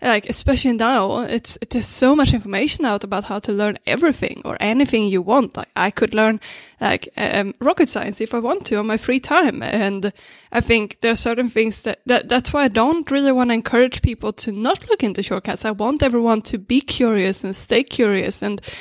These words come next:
I want humanity overall to, to, to get more knowledge, and especially within the technology sector, because I think it's very important. And I think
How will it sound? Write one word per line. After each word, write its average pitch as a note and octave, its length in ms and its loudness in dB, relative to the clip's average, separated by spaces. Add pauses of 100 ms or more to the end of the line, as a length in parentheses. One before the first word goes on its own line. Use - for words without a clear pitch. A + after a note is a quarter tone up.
(240)
I A3 80 2
want A#3+ 340 2
humanity B3 640 2
overall A#3 400 2
to, A3+ 400 2
to, G#3+ 420 0
to - 420 0 (240)
get A#3+ 280 -2
more A3+ 140 2
knowledge, A3+ 440 2
and G3 100 -8
especially A3 440 0
within G#3 240 2
the G3 80 -6
technology C4+ 560 -2
sector, G3 380 -6
because G3+ 260 -8
I - 20 -12
think A3+ 220 -6
it's G#3+ 140 -8
very G#3 200 0
important. A3 520 0
And G3+ 80 -8
I G3 80 -4
think G#3+ 300 -2